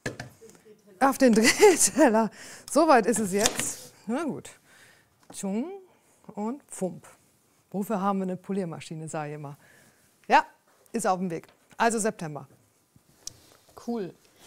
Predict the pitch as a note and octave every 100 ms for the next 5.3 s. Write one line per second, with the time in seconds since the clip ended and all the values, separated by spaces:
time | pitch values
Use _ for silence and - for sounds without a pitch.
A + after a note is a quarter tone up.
0 | - - F#3+ C#4 D4 C#4+ B3 C4+ D4+ B3+
1 | A3 - C4 C4 B3+ B3 A#3 A#3+ A3+ A3+
2 | D#3+ E3 A3+ C4 C4 B3+ A#3+ A#3 G3 A#3
3 | B3 A#3 A3+ B3 C4+ D4 D#4+ - A#3+ B3+
4 | C4 C4+ C4+ C#4+ D4+ - - - - _
5 | - A3+